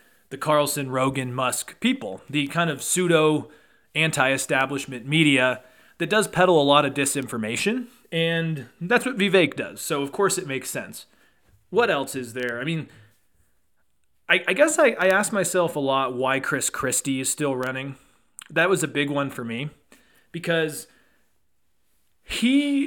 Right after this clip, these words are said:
is an attack dog. He is good at reacting with the media and voters and kind of firing back.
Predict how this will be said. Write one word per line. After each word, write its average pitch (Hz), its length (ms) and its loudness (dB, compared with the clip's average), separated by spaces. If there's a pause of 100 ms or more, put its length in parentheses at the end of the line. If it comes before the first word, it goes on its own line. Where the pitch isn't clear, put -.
is 185 140 6
an 185 80 0
attack 143 420 -4
dog. 185 360 4 (160)
He - 180 -6
is 175 140 -4
good 170 240 0
at 131 80 -2
reacting 147 640 2
with 135 160 -8
the 123 80 -10
media 143 480 4
and 123 160 -4
voters 139 640 0
and 113 300 -10
kind 135 160 -8
of 110 60 -14
firing 139 480 2
back. 127 440 2